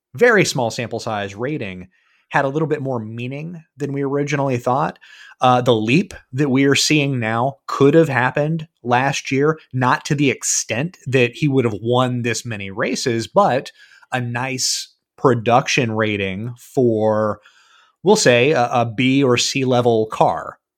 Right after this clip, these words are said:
certainly. But th-,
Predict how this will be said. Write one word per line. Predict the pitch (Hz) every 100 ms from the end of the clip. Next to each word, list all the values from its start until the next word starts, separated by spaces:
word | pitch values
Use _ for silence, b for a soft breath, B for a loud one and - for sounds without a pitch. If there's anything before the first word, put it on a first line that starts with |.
| -
certainly. | - 127 92 85 - - b b b b -
But | 123 160 147 147 _ _ _ _ _ _ _ _ _ _ _ -
th-, | 156